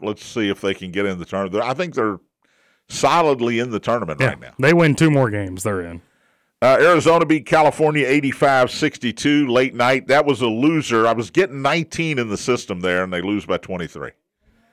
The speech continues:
Speaker 2: That's brutal.
Speaker 1: Uh, U C L A over Oregon State, sixty-two forty-seven, another system game. That one ended up being a push,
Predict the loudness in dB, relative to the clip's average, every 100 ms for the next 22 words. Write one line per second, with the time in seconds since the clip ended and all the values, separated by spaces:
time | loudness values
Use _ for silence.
0 | -14 -12 -6 -4 -4 -6 -12 _ 0 2
1 | 4 2 0 2 4 6 6 6 6 6
2 | 4 2 -4 -2 0 0 -2 -6 -4 -4
3 | -6 -2 -2 -2 0 2 0 0 2 2
4 | 2 0 0 2 0 0 0 0 -2 0
5 | 2 2 0 -2 0 2 2 2 2 2
6 | 2 2 0 0 -4 -2 2 2 2 -4
7 | -12